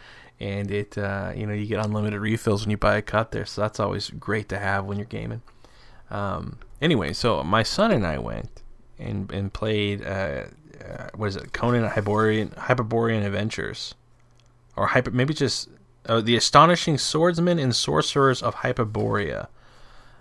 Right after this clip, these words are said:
Um, and it's, it is a, like, a first edition Dungeons and Dragons or a second edition Dungeons and Dragons reskin, um, with, with all the Conan stuff, right? So, um,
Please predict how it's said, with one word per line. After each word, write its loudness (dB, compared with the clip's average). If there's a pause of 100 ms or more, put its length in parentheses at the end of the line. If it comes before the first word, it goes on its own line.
(140)
Um, -8 (1600)
and 0
it's, -4
it 0
is -4
a, -2 (500)
like, -4
a -2
first 0
edition -2
Dungeons 0
and -2
Dragons 2
or 0
a -2
second -2
edition -4
Dungeons 0
and 0
Dragons 0 (460)
reskin, -2 (460)
um, -4 (120)
with, 2
with 0
all 8
the -2
Conan 0
stuff, -4
right? 0
So, -4 (480)
um, -6